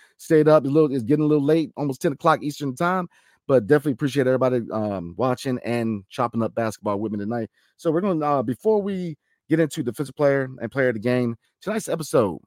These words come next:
is brought to you by the Ultimate Pro Basketball G M I'm really geeked out by our new partner and sponsor of today's episode, the mobile game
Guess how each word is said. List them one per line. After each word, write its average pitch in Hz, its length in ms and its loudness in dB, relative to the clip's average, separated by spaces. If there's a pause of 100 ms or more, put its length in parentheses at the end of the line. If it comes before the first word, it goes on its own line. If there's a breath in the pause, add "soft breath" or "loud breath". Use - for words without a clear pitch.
is 110 140 -2
brought 135 200 2
to 131 40 -6
you 120 40 -4
by 123 200 2
the 98 220 -6
Ultimate 180 400 0
Pro 151 280 0
Basketball 113 560 -4
G 101 280 -4
M 101 160 -4 (580)
I'm 240 140 4
really 226 180 2
geeked 127 300 0
out 123 160 6
by 117 100 4
our 110 100 4
new 120 180 4
partner 90 400 -2
and 98 120 -6
sponsor 151 420 0
of 98 100 -6
today's 117 380 -2
episode, 98 420 -6
the 85 80 -10
mobile 156 300 0
game 135 340 -2